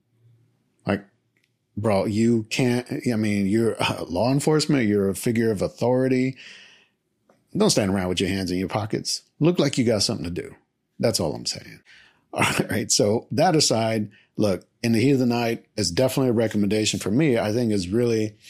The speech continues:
um, you know, it's, it's, in a way, it's a little bit sad that it's still relevant today,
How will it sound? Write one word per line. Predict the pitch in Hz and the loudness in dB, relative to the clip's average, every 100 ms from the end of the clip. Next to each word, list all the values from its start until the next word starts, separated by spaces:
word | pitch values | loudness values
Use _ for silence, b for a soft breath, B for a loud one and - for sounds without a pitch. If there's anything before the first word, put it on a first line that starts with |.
| B B B B - | B B B B -8
um, | 104 95 92 85 82 - B B B B B B B | -4 -2 -2 -4 -6 -12 B B B B B B B
you | 165 | 2
know, | 165 | 2
it's, | 135 127 - - | 0 0 -2 -2
it's, | 120 104 | -4 -2
in | - 117 | -2 0
a | 117 | 2
way, | 147 | 2
it's | 165 - | 0 0
a | |
little | 98 151 | 2 2
bit | 131 107 | 0 0
sad | - 101 101 | 0 0 0
that | 98 90 | 0 -2
it's | - | -2
still | - 113 | 0 2
relevant | 104 92 104 101 104 - - | 2 2 2 0 -2 -6 -6
today, | 87 85 87 107 139 | -4 -2 0 0 -2